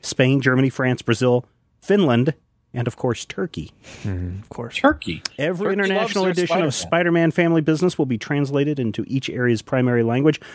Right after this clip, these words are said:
Speaker 1: allowing fans all over the world to effortlessly join the global release of the graphic novel.
Speaker 4: It may be
Speaker 1: Global.
Speaker 4: confusing because
Speaker 1: Australia,
Speaker 4: Turkish people expect
Speaker 1: China,
Speaker 4: Spider-Man to be
Speaker 1: Russia.
Speaker 4: a, a man-eating killer.
Speaker 1: The entire continent of Africa.
Speaker 3: <laughs>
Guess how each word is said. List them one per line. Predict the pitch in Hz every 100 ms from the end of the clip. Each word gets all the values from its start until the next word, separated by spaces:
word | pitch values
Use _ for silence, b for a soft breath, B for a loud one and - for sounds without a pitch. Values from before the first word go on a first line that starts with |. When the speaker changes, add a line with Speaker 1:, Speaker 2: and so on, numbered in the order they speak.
| B
Speaker 1:
allowing | 113 113 131 123
fans | 139 135 131 -
all | 135 170 196
over | 196 185
the | 185
world | 196 196 151 147
to | -
effortlessly | 139 156 143 - 139 143 - 143
join | 135 147 131 117
the | 117
global | 113 120 127 123
release | 123 131 147 110 - b b b _ 123
of | 123
the |
graphic | 113 110 113 -
novel. | 120 98 80 - _ _ _ _ _ _ -
Speaker 4:
It | 127
may | 151 156
be | 104
Speaker 1:
Global. |
Speaker 4:
confusing | - - 180 190 135 117
because | 117 113
Speaker 1:
Australia, | 101 - - 98 101
Speaker 4:
Turkish | 101 98
people | 101 113
expect | 107 - 127
Speaker 1:
China, | 101 104
Speaker 4:
Spider-Man | 127 120 107 107 101
to | 95
be | 110 107 104
Speaker 1:
Russia. | 98 95 101
Speaker 4:
a, | 98
a | 95
man-eating | 98 113 107 101 98 95
killer. | - 107 87 92
Speaker 1:
The | 95
entire | 95 - 92
continent | - 101 98 101 101
of | 90
Africa. | 95 - 98 104 98 95 - 175 175 160 180 170
Speaker 3:
<laughs> | 170